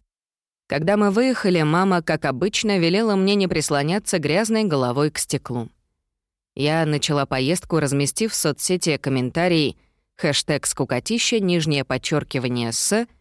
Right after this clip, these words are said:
нижнее подчёркивание «мамой», а в конце прислонилась головой к стеклу и листала мемы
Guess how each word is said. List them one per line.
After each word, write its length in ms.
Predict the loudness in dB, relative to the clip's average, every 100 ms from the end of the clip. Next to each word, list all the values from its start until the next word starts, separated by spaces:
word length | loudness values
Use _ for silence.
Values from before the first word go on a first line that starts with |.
| _ -2
нижнее 420 | 0 2 0 0
подчёркивание 760 | -2 -2 -2 -2 -2 -2 0
«мамой», 460 | 0 0 0 0 -2 _ _ _ _ _ _
а 120 | -4
в 60 | 0
конце 380 | 0 0 0 0
прислонилась 680 | 0 2 2 2 2 2 2
головой 380 | 0 0 -2
к 60 | -2
стеклу 480 | -4 -4 0 -2 -2 _ _ _ -2
и 80 | 0
листала 440 | 0 0 0 2
мемы 400 | 2 0 0